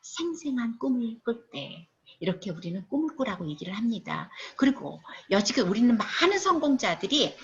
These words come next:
성공을 한 사람들이 먼저 무엇을 했냐면 꿈을 꾸었다는 거예요. 그래서 예를 들면 우리 유명한 스티븐 스필버그,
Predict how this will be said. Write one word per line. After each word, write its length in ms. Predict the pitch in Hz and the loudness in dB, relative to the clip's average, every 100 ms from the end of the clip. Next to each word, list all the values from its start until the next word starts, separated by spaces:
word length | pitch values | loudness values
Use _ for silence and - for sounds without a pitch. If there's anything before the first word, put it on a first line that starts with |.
| - | -14
성공을 480 | - 440 440 427 349 | -6 -4 2 4 4
한 280 | 320 247 208 | 2 0 0
사람들이 760 | - 233 208 175 165 262 185 - - - | -4 -6 -4 -4 0 2 2 -2 -16 -10
먼저 420 | - 165 190 262 | 0 2 4 6
무엇을 420 | 269 160 165 202 208 | 6 4 -2 -4 -4
했냐면 440 | 196 165 208 240 _ - | -4 -2 -2 -4 _ -6
꿈을 220 | 359 349 | -4 -4
꾸었다는 460 | - 262 - 180 165 | -6 -8 -8 -10 -8
거예요. 340 | - 135 139 139 147 175 _ _ _ _ | -10 -8 -8 -10 -12 -14 _ _ _ _
그래서 460 | 180 170 185 185 156 | -6 -2 -2 -2 0
예를 260 | 175 247 | 4 4
들면 560 | 240 160 143 143 156 156 - - - | 2 -4 -4 -2 -2 -2 -8 -16 -6
우리 240 | 185 170 | -2 0
유명한 320 | 175 190 180 175 | 0 0 -2 -6
스티븐 1160 | - _ _ _ _ - 294 285 285 277 285 | -10 _ _ _ _ 0 4 6 6 4 2
스필버그, 720 | - - 277 240 151 - - | -6 -2 0 2 0 -2 -6